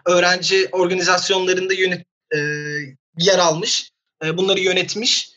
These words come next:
e, ve bir taraftan da, e,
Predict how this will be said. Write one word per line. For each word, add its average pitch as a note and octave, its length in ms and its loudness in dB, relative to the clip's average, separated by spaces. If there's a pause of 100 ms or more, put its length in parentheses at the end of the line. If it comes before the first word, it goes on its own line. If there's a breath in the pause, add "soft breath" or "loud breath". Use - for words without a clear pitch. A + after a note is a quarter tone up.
(500)
e, E3 280 0
ve G#3 140 4
bir - 60 -10
taraftan G3+ 560 2
da, G3+ 320 2 (280)
e, E3 40 2